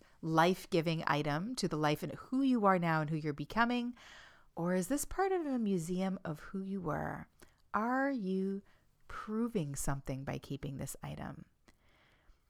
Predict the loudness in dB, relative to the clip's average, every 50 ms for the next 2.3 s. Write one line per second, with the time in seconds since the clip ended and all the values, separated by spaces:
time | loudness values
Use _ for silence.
0 | _ _ _ -14 -8 -4 -4 -2 2 2 2 4 6 4 4 4 2 2 2 2
1 | 0 -6 -8 -4 -2 -2 0 0 0 -2 0 0 -2 0 0 0 -2 -2 -4 -6
2 | -12 -18 -20 -20 -20